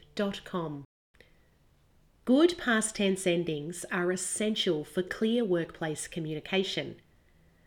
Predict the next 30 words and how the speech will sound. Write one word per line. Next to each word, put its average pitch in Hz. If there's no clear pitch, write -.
for 160
progress 180
updates, 180
discussions 208
with 180
clients, 208
colleagues, 190
and 196
patients. -
It 214
doesn't 240
matter 165
what 170
the 170
interaction 160
is 147
about. 160
If 220
you 214
don't 226
use 196
good 160
tense, 196
it 240
will 254
be 180
confusing 190
for 170
your 160
listeners. 143